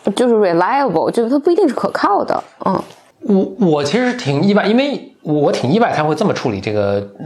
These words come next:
Speaker 2: 里面男性的角色，因为，因为这个作品其实是一个，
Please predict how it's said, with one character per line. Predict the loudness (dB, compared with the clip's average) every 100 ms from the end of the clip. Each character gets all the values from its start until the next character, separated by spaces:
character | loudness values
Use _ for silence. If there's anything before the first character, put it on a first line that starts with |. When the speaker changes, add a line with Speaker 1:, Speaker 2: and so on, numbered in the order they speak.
| -8
Speaker 2:
里 | -4
面 | -2 -4
男 | -4 -2
性 | -2
的 | -2
角 | -2
色， | -2
因 | -4
为， | -4 -10 -12
因 | -2 0
为 |
这 | 2
个 | 0
作 | 2
品 | 0 -2
其 | -2
实 | -2
是 | 0 0
一 | 2
个， | 0 0 -2